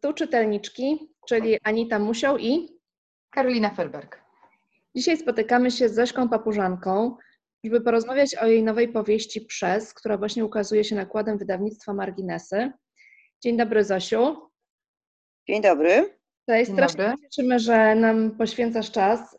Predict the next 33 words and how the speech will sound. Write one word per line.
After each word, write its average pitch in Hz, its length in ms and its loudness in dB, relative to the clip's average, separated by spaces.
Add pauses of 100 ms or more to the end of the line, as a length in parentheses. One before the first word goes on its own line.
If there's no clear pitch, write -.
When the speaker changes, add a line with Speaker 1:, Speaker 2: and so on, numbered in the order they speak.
Speaker 1:
y, 214 120 -2
w 208 100 -14
tym 208 280 -4
trybie 214 300 0
zdalnym. 202 480 0
Oczywiście, 202 540 -10
niestety, 202 580 -6
fajniej 220 280 -2
by 202 100 -2
było 202 180 -4
się 202 140 -6
spotkać 208 540 -10
na 208 160 -6
żywo, 196 380 -6
ale 196 280 -2
jak 196 180 -6
wiadomo, 190 340 -10
jest 185 160 -12
to 214 80 -12
niemożliwe 208 560 -8
w 180 80 -20
tej 175 140 -8
chwili. 208 400 -4 (1120)
Y, 214 260 4
ja 254 160 4
zacznę 269 340 0
od 233 120 -6
tego, 254 300 2
że 233 320 4
uważam, 240 400 0
że 233 160 0
wróciłaś 226 580 0
do 208 500 2